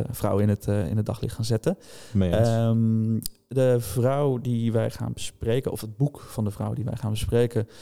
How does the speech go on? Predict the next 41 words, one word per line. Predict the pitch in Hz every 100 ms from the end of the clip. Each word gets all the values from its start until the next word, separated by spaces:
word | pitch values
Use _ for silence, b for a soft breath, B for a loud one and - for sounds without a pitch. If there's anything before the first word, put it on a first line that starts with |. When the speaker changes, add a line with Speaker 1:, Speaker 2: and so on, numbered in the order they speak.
| B B B
Speaker 1:
eh, | - 113 110 107 107 107 - - - -
ja, | - 107
zij | - 123
is | 131
een, | 120 117
een | 113 120
reizende | 120 127 123
ster | 104 113 143
in | 143
het | 117 113
land | 107
van | - 104
de |
reizende | - 107 113 104
zon. | 120 156 - B B B
En | - 127 123 120
het | 117 110
boek | 131 156 -
dat | 165 -
we |
dan | 151 156
gaan | 156 143
bespreken | - 127 127 -
betekende | 131 123 120 117
v-, | 113 - -
eh, | 113 110 113
haar | 123 113 110
wereldwijde, | 120 135 117 117 110 110 107 -
eh, | - 107 110 127 - -
doorbraak. | 113 113 - 113 175 - b b b b _
Eh, | 117 113 110 107
het | 107 -
is |
de | -
lijvige | 135 143 139 123
roman | 117 117 117 110 113
Borsten | 120 110 131 147 131 127
en | 117 107
Eitjes | 104 107 - -
van | - 110
Mieko | 113 120 117